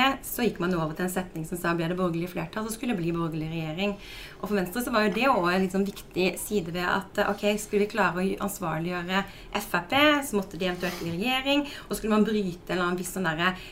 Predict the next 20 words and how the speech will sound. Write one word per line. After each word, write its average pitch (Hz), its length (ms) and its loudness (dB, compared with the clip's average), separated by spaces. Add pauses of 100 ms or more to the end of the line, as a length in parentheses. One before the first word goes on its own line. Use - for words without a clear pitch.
(100)
bilde 180 460 0
av, 175 380 4
av 180 200 4
dette 196 240 0
partiet, 190 560 2
sånn 196 200 0
at - 200 -6
det 190 140 2
ble 180 100 0
mer 175 140 0
normalisert 185 720 0
på 185 140 -2
et 185 40 -8
vis. 202 340 2 (440)
Det 196 140 4
interessante 196 440 4
gjennom 180 240 6
denne 185 220 4
perioden 196 340 0
her 226 160 4